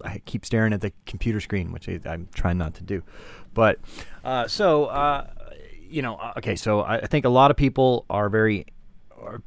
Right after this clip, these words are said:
tuning into this episode because they wanna know what's going on with Sailing Doodles. Uh, obviously, there's some big changes coming. If you've read the comments lately, um, boy,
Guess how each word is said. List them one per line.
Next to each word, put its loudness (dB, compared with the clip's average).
tuning 4
into 6
this 2
episode 0
because -2
they -2
wanna -2
know -2
what's -4
going -4
on -4
with -4
Sailing -8
Doodles. -10
Uh, 4
obviously, 4
there's 4
some 0
big 2
changes -2
coming. -4
If -8
you've -6
read 2
the -2
comments 0
lately, 0
um, 0
boy, 2